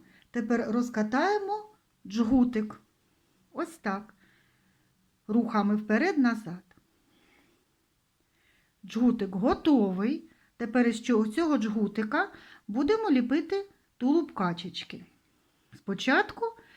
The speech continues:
зробимо хвостик для качечки. Для цього пальчиками відтягуємо частину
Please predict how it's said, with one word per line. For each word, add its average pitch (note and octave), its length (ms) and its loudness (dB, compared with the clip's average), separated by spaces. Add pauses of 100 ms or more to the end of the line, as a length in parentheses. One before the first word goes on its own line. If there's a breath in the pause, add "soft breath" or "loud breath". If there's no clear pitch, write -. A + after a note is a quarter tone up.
(260 soft breath)
зробимо F#4 520 2
хвостик A#3+ 560 0
для G3+ 140 -2
качечки. F3 520 -4
Для G#3+ 180 2
цього F#3 600 -2 (1700)
пальчиками B3 680 2 (320)
відтягуємо G3+ 800 0
частину G3+ 800 -2